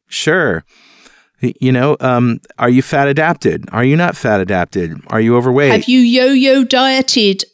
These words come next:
Speaker 1: That's
Speaker 2: ten
Speaker 1: right.
Speaker 2: times, twenty times?
Speaker 1: That's right.
Speaker 2: Three times? Never.
Speaker 1: Right. And, and more importantly, what is your metabolic rate? What, you know, if you th-, talk about calories in, calories out,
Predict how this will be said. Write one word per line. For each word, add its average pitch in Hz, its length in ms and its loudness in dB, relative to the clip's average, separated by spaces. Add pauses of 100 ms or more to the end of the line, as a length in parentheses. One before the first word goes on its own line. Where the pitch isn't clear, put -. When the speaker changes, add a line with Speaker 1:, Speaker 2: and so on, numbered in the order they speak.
(340)
Speaker 1:
That's 127 160 0
Speaker 2:
ten 233 220 0 (140)
Speaker 1:
right. 160 320 2
Speaker 2:
times, - 40 -8
twenty 254 500 0
times? 165 640 -4 (160)
Speaker 1:
That's 107 240 -8
right. 127 220 0
Speaker 2:
Three 269 220 -4
times? 165 500 -2
Never. 214 500 0
Speaker 1:
Right. 139 320 0
And, 147 300 0
and 139 180 2
more 156 180 2
importantly, 156 580 2
what 127 240 0
is 170 180 0
your 143 200 2
metabolic 120 760 0
rate? 117 380 0
What, 113 420 -4 (300)
you 123 240 -2
know, 117 160 0
if 123 260 -2
you 120 80 -2
th-, - 140 -12 (100)
talk 117 260 -4
about 110 220 -2
calories 110 480 0
in, 104 160 -2
calories 101 360 -2
out, 110 220 -2